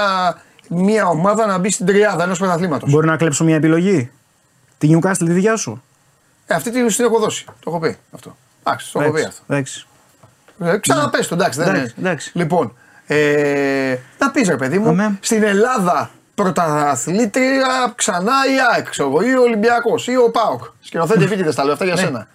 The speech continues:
Speaker 1: Πού είναι ο σκηνοθέτης; Έπαθε τίποτα;
Speaker 2: Τι; Κάνει τον ψύχρεμο. Κάνει τον ψύχρεμο.
Speaker 1: Μην μου πάθει τίποτα.
Speaker 2: Όχι, όχι,
Speaker 1: Λοιπόν.
Speaker 2: όχι. Είναι ήρεμος, είναι ήρεμος.
Speaker 1: Καταλαβες. Να πεις τέτοια πράγματα.
Speaker 2: Προβληματίστηκε με τη Ράγιο Βαγεκάνο.
Speaker 1: Ναι.
Speaker 2: Τι να κάνει;
Speaker 1: Λέγε, θα το κάνεις;
Speaker 2: Ε, ναι.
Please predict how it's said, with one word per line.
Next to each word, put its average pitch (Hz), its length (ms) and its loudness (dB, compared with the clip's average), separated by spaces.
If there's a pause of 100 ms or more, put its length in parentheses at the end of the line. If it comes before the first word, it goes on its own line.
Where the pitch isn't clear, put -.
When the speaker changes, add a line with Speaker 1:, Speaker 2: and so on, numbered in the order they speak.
(400)
Speaker 1:
Πού - 100 -12
είναι - 0 -
ο - 40 -8
σκηνοθέτης; 113 440 -10
Έπαθε 143 240 -12
τίποτα; 175 320 -8 (880)
Speaker 2:
Τι; - 80 -16 (440)
Κάνει 202 160 -2
τον 208 80 0
ψύχρεμο. 151 480 -2 (640)
Κάνει 185 180 -2
τον 190 100 -2
ψύχρεμο. 175 340 -8 (180)
Speaker 1:
Μην 247 160 -2
μου 262 100 0
πάθει 240 200 -4
τίποτα. 123 480 -10
Speaker 2:
Όχι, 180 200 -8
όχι, 175 100 -2
Speaker 1:
Λοιπόν. 170 160 -2
Speaker 2:
όχι. 120 160 -8
Είναι 180 220 -2
ήρεμος, 175 340 -2
είναι 170 120 -4
ήρεμος. 160 180 0
Speaker 1:
Καταλαβες. 202 400 -2 (240)
Να 262 140 -2
πεις 214 160 0
τέτοια 170 200 0
πράγματα. 104 280 -6
Speaker 2:
Προβληματίστηκε 147 500 2
με 131 80 4
τη 139 80 2
Ράγιο 147 220 0
Βαγεκάνο. 135 480 -2 (1300)
Speaker 1:
Ναι. 139 260 -4 (200)
Speaker 2:
Τι 170 120 0
να 143 100 2
κάνει; 113 280 -6
Speaker 1:
Λέγε, 226 240 2
θα 180 60 2
το 165 100 2
κάνεις; 233 480 0 (140)
Speaker 2:
Ε, 180 420 2
ναι. 180 240 0